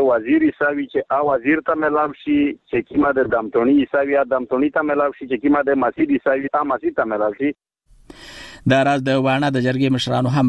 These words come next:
Speaker 2: ویلي چې په دې لانجه کې مخکې هم جګړې شوې او پکې خلکو ته مرګ ژوبله اورېدلې. په کار ده چې حکومت یې د پخواني ریکارډ سره سمه حل کړي. بل خوا د حک-،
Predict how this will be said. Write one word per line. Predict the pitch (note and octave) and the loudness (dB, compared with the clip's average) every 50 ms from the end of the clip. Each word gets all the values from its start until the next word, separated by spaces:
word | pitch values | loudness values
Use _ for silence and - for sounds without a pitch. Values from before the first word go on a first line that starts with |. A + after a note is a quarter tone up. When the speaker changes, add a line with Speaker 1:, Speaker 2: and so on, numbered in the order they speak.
| A#2+ B2+ | 2 2
Speaker 2:
ویلي | C3 C3 C3 C3+ C#3 | 2 2 2 2 2
چې | B2 - B2 A#2 A2+ - | 2 0 -2 -2 -2 -2
په | A2 A2 | -2 -2
دې | A2+ A2 A2+ | 0 0 0
لانجه | A2 A2+ A2+ C3+ B2+ | 0 0 0 -2 -2
کې | - - G#2+ A#2+ A#2+ | -2 0 0 0 -2
مخکې | - - - B2 - | -2 -2 -2 0 2
هم | - B2 G#2+ | 2 2 0
جګړې | A2 G2+ G2 A2 B2 C#3 C3+ - | 0 -2 -2 0 0 0 0 0
شوې | - D3 C#3+ C#3+ C#3 | 0 0 2 2 0
او | B2 - B2 | 0 -2 -4
پکې | - - B2 - - | -4 -4 -4 -2 -2
خلکو | A#2+ A#2+ - A#2+ - | -2 -2 -2 -4 -2
ته | - A2 A2+ | 0 0 2
مرګ | A2+ G#2 F#2+ F#2+ - | 2 0 -2 0 0
ژوبله | C3 C#3 C3 C3 C3 C3 | 2 2 2 2 2 2
اورېدلې. | B2 B2+ B2+ B2+ D#3+ D#3+ D3 - | 2 2 0 0 0 0 0 0
په | - - - A#2 | -2 -2 -2 -2
کار | A2+ A#2 A2+ | 0 0 0
ده | A#2 | -2
چې | G#2+ - G#2 | -2 -2 -2
حکومت | G2 - - A2 A2+ A2+ - | -2 0 0 0 0 0 0
یې | A#2+ G2+ G2+ | -2 -2 -2
د | G2+ G2 | -4 -4
پخواني | F#2+ - A2 G2+ A#2 B2+ B2 G#2 | -4 -2 0 2 2 2 2 0
ریکارډ | - - G#2+ G#2+ A2 - - | -2 -2 -2 -2 -2 -2 -2
سره | G#2 G2+ G2 G2 G2+ - - | -2 -2 -2 -4 -4 -4 -2
سمه | - B2+ A2+ G2 E2+ D#2 - - - - | -2 0 0 -2 -4 -6 -10 -8 -6 -4
حل | G#2 F2 - - | -4 -4 -6 -4
کړي. | - F#2+ F2+ - - - - - - - - - - - - - - - | -4 -4 -4 -4 -8 -16 -16 -16 -16 -16 -18 -18 -18 -20 -20 -12 -2 0
بل | C#3 C#3+ C#3+ D3 | 0 0 2 0
خوا | D3+ C#3 C#3+ | 0 0 0
د | C#3+ D3+ D3+ | 0 0 0
حک-، | C3+ - D#3 | -2 -4 -4